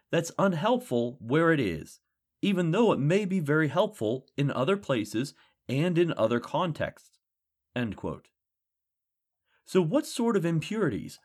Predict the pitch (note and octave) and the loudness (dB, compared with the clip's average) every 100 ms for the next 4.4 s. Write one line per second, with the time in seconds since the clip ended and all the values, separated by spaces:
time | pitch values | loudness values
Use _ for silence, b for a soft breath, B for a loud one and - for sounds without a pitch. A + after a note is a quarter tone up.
0 | - F3 F3+ G#3+ G3 E3+ E3 D#3+ D#3 C#3+ | 0 0 2 -2 2 4 4 4 2 2
1 | A2+ A2+ A#2+ A#2 D3+ F3 G#2 F#2 G2 - | -2 -2 -2 0 0 -2 0 -2 -2 -12
2 | b b - G3 G3 D#3 E3 - - D3+ | b b 2 2 4 0 0 -2 0 0
3 | B2 C3 C#3+ A2+ G#2+ F#2+ - G#2 G2+ A#2 | 2 2 0 0 0 0 0 -4 -2 -2
4 | C3 F2 D2 | -2 -4 -6